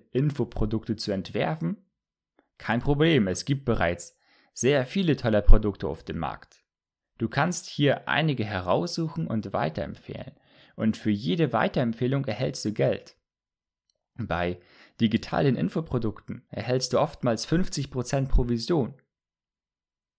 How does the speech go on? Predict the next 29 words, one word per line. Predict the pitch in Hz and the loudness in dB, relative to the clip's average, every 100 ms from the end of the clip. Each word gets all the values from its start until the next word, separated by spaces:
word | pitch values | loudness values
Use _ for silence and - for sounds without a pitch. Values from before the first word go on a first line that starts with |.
| _ | _
Auch | - 104 - | -2 8 8
hier | 190 180 117 - _ _ _ | 8 2 2 -6 _ _ _
ist | - 110 107 | -4 -2 -2
natürlich | - 110 104 120 | 0 0 0 0
wichtig, | 160 - 95 - | -2 0 -4 -2
genau | 92 98 117 | 0 2 2
die | 110 151 160 | 0 0 2
Menschen | 143 147 117 | 0 -2 -4
zu | - 92 | -4 -4
erreichen, | 85 82 98 113 101 - _ _ _ _ - | -4 -2 -2 0 -2 -4 _ _ _ _ -4
deren | 104 101 101 | -2 0 -2
Problem | 107 98 107 131 131 110 | -2 0 2 4 4 2
du | 107 101 - _ _ _ - | 0 -2 -6 _ _ _ -8
durch | 104 98 - | -4 -4 -4
die | 104 92 87 - _ | -6 -4 -4 -8 _
fremden | - 131 156 160 101 | -10 0 2 2 -2
Produkte | - 95 92 90 95 | 0 0 0 -6 -2
lösen | 113 127 101 | 0 0 -2
kannst. | 90 87 - _ _ _ _ _ _ _ _ _ _ _ - _ | -6 -12 -14 _ _ _ _ _ _ _ _ _ _ _ -20 _
Hier | - 120 | -4 -2
solltest | 120 160 156 151 - | 2 2 2 -2 0
du | - | 2
auch | 190 - | 2 2
darauf | 104 98 - | 2 0 0
achten, | 139 - 131 135 - _ - - | -2 -2 -4 -4 -8 _ -20 -2
automatisierte | 110 131 113 107 107 107 165 - 104 | 0 0 0 -2 -2 -2 0 0 -2
Systeme | 95 - 107 95 | -2 -2 -2 -2
zu | 92 98 | -4 -8
schaffen, | 101 117 117 113 | -6 -2 -2 -2